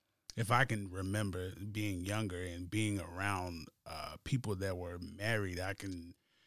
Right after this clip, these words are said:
one or two couples come to mind. One was, like, uh, one was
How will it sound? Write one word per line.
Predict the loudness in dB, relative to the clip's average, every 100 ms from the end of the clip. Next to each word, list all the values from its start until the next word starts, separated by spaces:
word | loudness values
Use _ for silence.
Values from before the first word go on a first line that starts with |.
| _ _ _ _ _ _ _ -10
one | 4 8 8
or |
two | 8 10 10 8 4 -2 -2
couples | -2 -2 -6 -4
come | -4 -2
to | -4
mind. | -8 -16 -20 -20 _ _ _ _
One | -4 0 2
was, | 2 2
like, | 2 0 -8 _ -8
uh, | -6 -6 -8 -10 -10 -14 -16 -18 _ _ _ _ -10
one | -2 2
was | 2 2 0 0 2 0